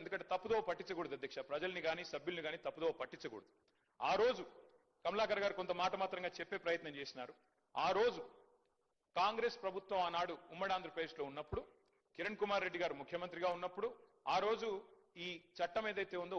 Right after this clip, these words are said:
ఉమ్మడి ఆంధ్రప్రదేశ్లో పంచాయతీరాజ్ చట్టం కానీ మున్సిపల్ చట్టం కానీ వారు తెచ్చారు అధ్యక్ష. సుప్రీంకోర్టులో ఏం జరిగింది అధ్యక్ష ఇంతకీ? సుప్రీంకోర్టు రెండు వేల పదిలో రాజ్యాంగ ధర్మాసనం, అంటే కాన్స్టిట్యూషనల్ బెంచ్ సరిగ్గా, దానికి మించిన బెంచ్ భారతదేశంలో ఏది లేదు.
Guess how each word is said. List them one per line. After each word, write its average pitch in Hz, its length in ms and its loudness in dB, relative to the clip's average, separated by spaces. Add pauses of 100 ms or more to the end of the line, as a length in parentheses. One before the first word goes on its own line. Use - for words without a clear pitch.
ఉమ్మడి 208 260 2
ఆంధ్రప్రదేశ్లో 170 600 -4
పంచాయతీరాజ్ 165 540 -2
చట్టం 147 260 -10
కానీ 160 160 -8
మున్సిపల్ 147 360 -12
చట్టం 139 220 -10
కానీ 139 140 -10
వారు 131 140 -10
తెచ్చారు 127 320 -8
అధ్యక్ష. - 200 -20 (680)
సుప్రీంకోర్టులో 202 760 2 (260)
ఏం 190 140 4
జరిగింది 196 300 4
అధ్యక్ష 190 220 -4 (120)
ఇంతకీ? 185 240 -8 (560)
సుప్రీంకోర్టు 226 600 2
రెండు 196 220 4
వేల 208 140 6 (120)
పదిలో 185 260 2 (580)
రాజ్యాంగ 214 480 2 (120)
ధర్మాసనం, 196 440 0 (160)
అంటే 156 240 -10
కాన్స్టిట్యూషనల్ 208 540 -2
బెంచ్ 170 180 -4
సరిగ్గా, 139 240 -6
దానికి 170 260 -4
మించిన 175 300 -10
బెంచ్ 196 240 -6 (480)
భారతదేశంలో 170 600 0
ఏది 139 180 -10
లేదు. 147 140 -4